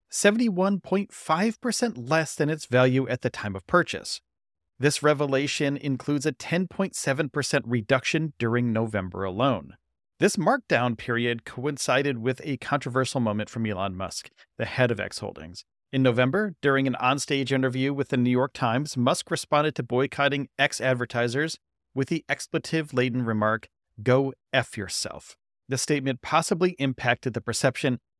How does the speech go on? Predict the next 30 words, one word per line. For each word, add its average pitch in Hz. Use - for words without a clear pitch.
and 151
the 151
value 117
of 101
the -
company. 135
Now, 123
comparing 247
to -
other 131
companies 107
in 107
the 95
sector, 113
Meta's 156
stock -
rose 127
by 104
four 143
point 131
nine 123
percent 123
in 123
November, 113
while 117
Snap -
experienced 127
an 127
impressive 127
thirty-eight 220